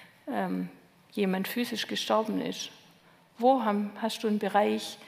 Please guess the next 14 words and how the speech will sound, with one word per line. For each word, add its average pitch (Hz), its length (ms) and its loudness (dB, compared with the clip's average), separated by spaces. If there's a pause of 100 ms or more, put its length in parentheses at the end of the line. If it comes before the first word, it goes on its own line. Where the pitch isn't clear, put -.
(280)
der 208 100 0
sich - 180 -2
für 226 100 -2
dich 208 200 -6
tot 233 260 4
anfühlt? 196 580 -2 (480)
Und 208 140 2
wo 240 80 8
brauchst 240 480 4
du - 20 0
Jesus, 214 560 0
dass 190 180 -2
er 202 200 4
reinspricht? 220 720 0